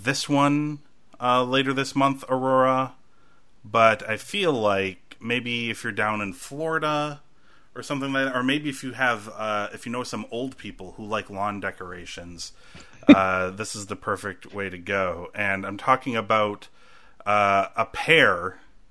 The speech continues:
Speaker 1: of zombie flamingos that go <laughs> in your yard. I know, like, I know old people have, like, the pink flamingos sometimes, but these are zombie flamingos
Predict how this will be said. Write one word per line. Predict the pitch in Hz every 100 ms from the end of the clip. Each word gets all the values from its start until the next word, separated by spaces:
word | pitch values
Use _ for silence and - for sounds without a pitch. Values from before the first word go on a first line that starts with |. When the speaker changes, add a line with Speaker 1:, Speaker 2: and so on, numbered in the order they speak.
| -
Speaker 1:
of | 117 113 104 101
zombie | 92 117 127 123 123 113 113
flamingos | - - 104 104 - 90 85 82 -
that | 98 92
go | 101 107
<laughs> | -
in | 143
your | 113 104
yard. | 101 104 90 85 85 - - - - - - - - - - - -
I | - 127
know, | 151
like, | 156 143 131 - -
I | 127
know | 127 147
old | 151 147
people | 165 151 147
have, | 143 135
like, | 139 131
the | 123
pink | 143 143
flamingos | - 123 113 107 107 104
sometimes, | 113 104 101 107 101 98 95
but | 92 101
these | 104 107
are | 104
zombie | 92 98 95 98
flamingos | 87 101 95 95 90 85 87 -